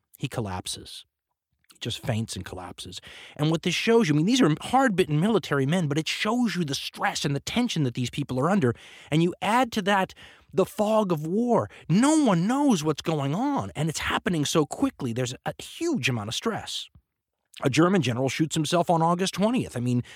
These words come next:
all these, I mean, this is the real supreme test. It separates the men from the boys, as the old saying goes.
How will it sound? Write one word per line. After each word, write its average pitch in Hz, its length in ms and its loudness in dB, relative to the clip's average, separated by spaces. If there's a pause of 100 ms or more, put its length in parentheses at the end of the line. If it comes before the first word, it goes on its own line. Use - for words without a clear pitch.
(160)
all 175 200 4
these, 208 220 -2
I 170 40 2
mean, 160 180 4
this - 140 -2
is 254 80 0
the 214 80 4
real 196 240 4
supreme 151 500 0
test. - 320 -6
It 139 120 -6
separates 143 560 -2
the 120 80 -4
men 127 300 2
from 123 120 -4
the 123 80 -2
boys, 123 420 -2
as 107 100 -8
the 110 120 -6
old 113 220 -8
saying 104 280 -8
goes. 175 440 -4